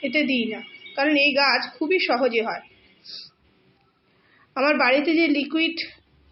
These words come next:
সারগুলো আছে, সবজি পচা যে ত-, লিকুইডটা, সেটাই গাছে বেশিরভাগ দিই। আর যখন যেটা বাগানে লিকুইড সার দিয়ে থাকি, হালকা খোল জল কিংবা ইপসাম সল্ট বা সিউইড, সেই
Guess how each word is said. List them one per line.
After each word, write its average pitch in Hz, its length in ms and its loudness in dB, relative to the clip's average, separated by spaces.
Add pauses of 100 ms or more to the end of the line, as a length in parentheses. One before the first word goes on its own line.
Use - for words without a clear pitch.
(200)
সারগুলো 294 460 0 (100)
আছে, 254 200 -2 (460)
সবজি 262 420 0 (360)
পচা 269 260 0 (100)
যে 262 60 2 (120)
ত-, 233 200 0 (260)
লিকুইডটা, 247 480 -2 (680)
সেটাই 277 380 0
গাছে 240 200 0 (120)
বেশিরভাগ 247 400 0 (100)
দিই। 196 140 -12 (160)
আর 262 80 0 (120)
যখন 302 260 0 (120)
যেটা 254 200 2 (120)
বাগানে 262 360 2 (540)
লিকুইড 262 460 -2
সার 262 260 0
দিয়ে 262 200 0
থাকি, 254 240 -2 (120)
হালকা 233 300 0 (120)
খোল 240 180 2 (140)
জল 233 200 2 (420)
কিংবা 262 220 -2 (120)
ইপসাম 262 340 -4 (720)
সল্ট 240 360 0 (580)
বা 269 100 0 (100)
সিউইড, 262 460 0 (560)
সেই 302 180 2